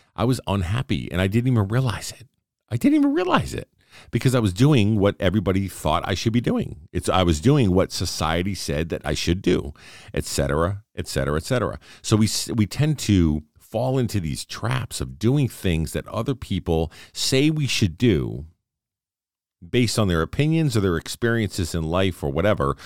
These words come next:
or what they got out of a book or what they see on the internet or whatever else. And they, they preach to you and they, they, they judge you and they push you forward and say, "This is what you need to do,"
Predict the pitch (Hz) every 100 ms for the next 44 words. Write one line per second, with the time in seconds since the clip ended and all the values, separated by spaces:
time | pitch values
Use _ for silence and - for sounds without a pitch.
0 | - - 85 95 76 67 95 104 90 69
1 | - 110 - 71 71 - - - 110 -
2 | 90 73 - 117 101 87 104 95 92 -
3 | 69 78 107 95 87 123 76 62 - -
4 | - _ _ _ 87 95 92 92 92 90
5 | - 135 127 - 117 113 123 101 69 65
6 | - 82 71 65 65 120 131 107 117 107
7 | 78 67 123 - 120 - 113 113 107 85
8 | - 78 78 92 104 98 92 101 92 82
9 | 85 123 90 78